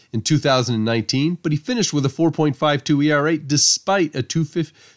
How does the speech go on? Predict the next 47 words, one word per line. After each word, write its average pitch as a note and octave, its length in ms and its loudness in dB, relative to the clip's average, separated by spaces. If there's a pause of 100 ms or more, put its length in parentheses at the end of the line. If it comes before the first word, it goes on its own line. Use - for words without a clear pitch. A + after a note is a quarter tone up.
(140)
two E3+ 200 0
fifty-one D#3 560 0
batting C3 280 2
average C3 220 0
on C3+ 120 0
balls A#2 280 0
in C3 100 -4
play. F3+ 320 -8 (400)
It's - 140 -6
hard G3 220 2
to D#3 80 0
see D#3+ 180 2
massive D3+ 500 2
improvement D#3+ 520 0
in B2+ 80 0
that D3 180 0
E C#3 100 0
R B2 200 0
A G#2+ 280 -2 (280)
if A2 80 -4
he's A2+ 160 -2
already D#3+ 320 2
facing E3+ 420 0
the A2 80 0
statistical C3 640 -2
prospect G#2 580 -2 (240)
of A#2 120 -2
having C3+ 240 4
more E3 240 2
batted B2+ 320 2
balls C#3+ 340 -2
turn C3+ 220 2
into G#2 200 0
hits. D3 500 -10 (1160)
Now B3 160 2
to A3+ 60 0
the F3+ 100 2
bullpen C#3 480 0
for A#2+ 80 -2
some C3+ 180 0
relievers B2+ 540 2
that G#2 140 -2
had F#2+ 180 -2
unsustainably A2 760 -2
low G#2+ 160 -2
batting G#2 360 -2
averages G2 480 -4